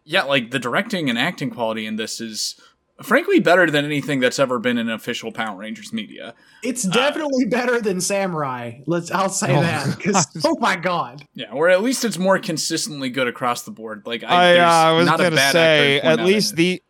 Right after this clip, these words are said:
Speaker 3: at least these actors have more charisma than a corpse, which is
Speaker 2: But no, it, this was, this was a blast. Thank you,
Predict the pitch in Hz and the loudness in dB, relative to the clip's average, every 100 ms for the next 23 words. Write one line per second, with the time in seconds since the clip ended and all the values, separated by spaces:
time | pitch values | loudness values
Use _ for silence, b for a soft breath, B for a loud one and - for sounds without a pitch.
0 | _ 156 151 180 165 165 151 151 147 - | _ -8 -2 -2 0 -4 0 0 0 -2
1 | 143 131 139 127 120 131 135 123 - 131 | -8 -2 -2 -2 -6 -4 -4 -4 -6 -4
2 | 131 123 123 120 117 - - 131 113 101 | -4 -4 -6 -6 -8 -14 -12 -8 -8 -12
3 | - - - 50 107 107 104 - 98 - | -14 -14 -18 -20 -18 -16 -16 -18 -20 -14
4 | - 175 170 - 185 190 151 143 151 180 | -6 -6 -6 -4 0 0 -2 -2 -4 -4
5 | 190 233 196 165 165 190 190 165 147 131 | -4 -4 -2 -4 -2 -4 -2 -4 -4 -6
6 | 120 120 - - 156 160 143 139 135 131 | -8 -8 -8 -6 -6 -4 -4 -2 -2 -4